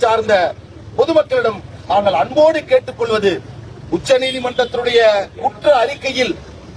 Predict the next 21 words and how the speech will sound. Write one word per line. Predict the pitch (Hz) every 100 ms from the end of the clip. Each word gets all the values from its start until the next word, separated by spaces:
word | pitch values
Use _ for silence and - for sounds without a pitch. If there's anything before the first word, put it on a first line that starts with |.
| -
தமிழக | 208 277 294 262 247
அரசினுடைய | 254 262 262 247 240 233 202 165 - - - - - 170
மின்துறையினுடைய | 311 311 320 294 294 269 262 233 -
பெயர் | 247 311 320 -
இடம்பெற்றிருக்கிறது. | 392 - - 240 233 233 214 196 - - - - -
இதன் | 226 240 -
பின்னணியில் | 247 262 254 262 247
இருந்தது | 240 240 240 240
யார்? | 233 180 - - - - - - - - -
இதற்கு | 277 - 277 -
கையூட்டாக | 220 294 294 294 262 247 240 196 - - - - -
அமெரிக்காவில் | 320 320 311 269 254 233 - - - -
இந்த | 240 247
பெயர் | 269 285 220
இடம்பெற்றது | 302 - - 247 220 - - - - 185
என்கின்ற | - 262 233 220
பொழுது | 277 294 247 - - - - - 254
இது | 302
குறித்து | 302 294 302 262 -
கவலைப்பட | 233 269 320 269 262
வேண்டியது, | 233 226 214